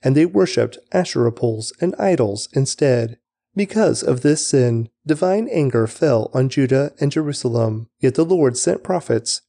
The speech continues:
to bring them back to him. The prophets warned them, but still the people would not listen.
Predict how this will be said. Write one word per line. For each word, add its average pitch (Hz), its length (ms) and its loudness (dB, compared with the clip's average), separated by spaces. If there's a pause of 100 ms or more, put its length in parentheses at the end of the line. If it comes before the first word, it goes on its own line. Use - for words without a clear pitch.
to 185 120 2
bring 202 280 0
them 247 200 -2
back 127 280 -2
to 151 100 0
him. 123 500 -2 (180)
The 165 140 0
prophets 196 420 -2
warned 147 340 0
them, 113 340 -2 (180)
but 160 120 0
still 127 500 0
the 131 80 -2
people 156 340 -2
would 185 220 0
not 110 260 -4
listen. 117 640 0